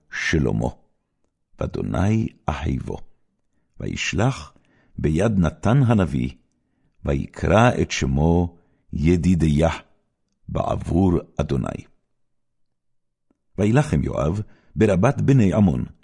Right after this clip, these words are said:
וילכוד את עיר המלוכה. וישלח יואב מלאכים אל דוד, ויאמר, נלחמתי ברבה, גם לכדתי את עיר המים. ועתה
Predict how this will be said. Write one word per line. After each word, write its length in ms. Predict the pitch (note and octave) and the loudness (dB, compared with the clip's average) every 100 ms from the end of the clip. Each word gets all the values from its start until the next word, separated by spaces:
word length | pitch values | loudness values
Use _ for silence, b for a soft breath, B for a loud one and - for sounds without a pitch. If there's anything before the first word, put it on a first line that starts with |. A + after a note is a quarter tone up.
| b b b | b b b
וילכוד 640 | G2 F#2+ D#2 - B2+ D#3 D#3+ E3 - | 2 4 4 0 2 4 2 -2 -6
את 200 | - - - - | -6 -6 -14 2
עיר 240 | G#2+ G#2 | 4 4
המלוכה. 520 | D#2+ D#2 C2 C#2+ - - - _ _ _ _ _ _ _ b b - | 2 0 0 -4 -6 -10 -12 _ _ _ _ _ _ _ b b 0
וישלח 440 | A2+ A2+ D#3+ E3+ | 2 4 2 2
יואב 340 | F2+ C#2 F2+ F2+ B B | 2 4 2 0 B B
מלאכים 640 | G#2 A#2 - - D#3 A#2 D2+ | 2 2 0 2 4 4 4
אל 120 | D2+ F2+ | 2 0
דוד, 440 | D2+ C2 C2+ E2 _ b b - | 0 -2 -4 -6 _ b b 0
ויאמר, 440 | A#2 D#3 D3 C#3 A#2 B B B | 4 6 6 4 2 B B B
נלחמתי 840 | C#3 B2+ G#2+ - D#3 F#3 F3 D3+ | 6 6 4 2 6 6 6 2
ברבה, 500 | B2+ A#2+ G2 D#2+ D#2+ E2 b b b - | 4 4 4 4 4 2 b b b -6
גם 220 | E2 F#2 | 2 4
לכדתי 800 | D#2 C#2 - A#2 A2 - G2 E2+ - _ D#2+ | 4 0 -2 -2 -4 -4 -2 -2 -6 _ -4
את 160 | D2+ - | -4 -4
עיר 220 | F2 G2 E2 | 2 2 2
המים. 460 | D2+ A1+ A1 - - _ _ _ _ _ | 0 -2 -6 -8 -12 _ _ _ _ _
ועתה 540 | - A1 - E2+ G#2+ | -6 -6 -2 2 2